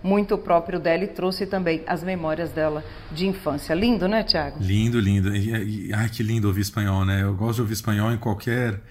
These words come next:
Speaker 2: em qualquer, é, sotaque, né, de qualquer país.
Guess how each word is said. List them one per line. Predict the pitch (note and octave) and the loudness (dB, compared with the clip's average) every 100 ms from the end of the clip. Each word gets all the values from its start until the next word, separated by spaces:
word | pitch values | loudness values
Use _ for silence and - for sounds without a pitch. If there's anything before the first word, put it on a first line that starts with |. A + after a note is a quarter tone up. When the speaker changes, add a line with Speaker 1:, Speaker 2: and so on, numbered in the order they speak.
| - - - | -20 -20 -8
Speaker 2:
em | G2+ | -4
qualquer, | G2 A2 G2+ - A2+ A#2 G#2+ G2+ D3 - - - | 0 0 0 4 4 6 2 0 -6 -12 -16 -8
é, | G2 G2 F#2 F2 F2+ - - - - - - | -4 -2 -2 -4 -6 -6 -8 -10 -14 -20 -18
sotaque, | - - G2 - G#2+ A#2+ - G2+ | -6 -4 -4 4 8 8 4 0
né, | G#2 | 0
de | - | 0
qualquer | G#2 A#2+ | -2 -2
país. | - A#2+ G#2 C3 | 2 4 4 2